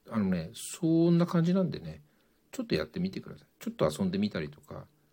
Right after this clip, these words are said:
うん、ちょっとね、あのー、わ-、笑っちゃう、まあ、漫才でも何でもいいんですけど、ちょっと笑-、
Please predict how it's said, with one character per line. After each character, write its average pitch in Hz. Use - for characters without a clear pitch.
う 92
ん、 85
ち -
ょ -
っ -
と 87
ね、 80
あ 95
の 85
ー、 -
わ-、 101
笑 104
っ -
ち -
ゃ 104
う、 101
ま 92
あ、 87
漫 87
才 107
で 95
も 73
何 82
で 80
も 80
い 90
い -
ん 78
で 73
す -
け -
ど、 95
ち -
ょ 226
っ -
と -
笑-、 85